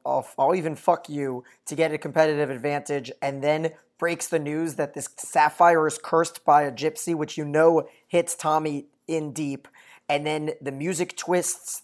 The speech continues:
the, the bells ring, they toast the king. Tommy realizes that this, this, this sapphire is gonna change everything. And he's like, "Take off the sapphire." And she's like, "Why?" "So, so you can give it to Tatiana." And you're like, "Oh, shit."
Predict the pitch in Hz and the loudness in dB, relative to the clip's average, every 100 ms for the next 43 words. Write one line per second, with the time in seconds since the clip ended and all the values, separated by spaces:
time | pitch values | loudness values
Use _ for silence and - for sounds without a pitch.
0 | - 151 143 147 117 170 175 156 151 165 | 0 0 0 -4 2 4 4 2 0 2
1 | 165 160 160 - _ _ - 151 - 190 | 2 0 -4 -8 _ _ -10 -8 0 2
2 | 190 - 175 - 175 165 160 160 165 - | 2 0 -4 -4 -2 0 0 -2 -4 -6
3 | _ _ _ - 147 170 180 175 - 151 | _ _ _ -4 0 2 0 -2 -4 -2
4 | 175 160 160 151 135 147 - 131 - - | 4 4 4 0 -2 -4 -4 -12 -12 -12
5 | 143 120 _ - - - - 160 - 175 | -12 -12 _ -12 -10 -4 6 6 8 4
6 | 175 139 147 143 156 151 156 156 156 156 | 4 -2 -4 -4 -4 0 0 0 -4 -6
7 | 139 - 151 135 135 - _ - 180 160 | -6 -10 -6 -4 -6 -10 _ -4 2 2
8 | - 143 147 - 135 127 - 139 131 143 | 0 0 0 4 2 2 -4 -4 -2 6
9 | 147 123 - 143 127 - 143 - 139 131 | 6 6 0 -10 -10 -10 -10 -10 -10 -6
10 | 151 - 143 139 135 147 156 135 131 127 | -2 4 4 4 -4 0 0 0 -2 -2
11 | 127 131 131 - - 139 131 | -2 -2 -2 -8 -4 -2 -2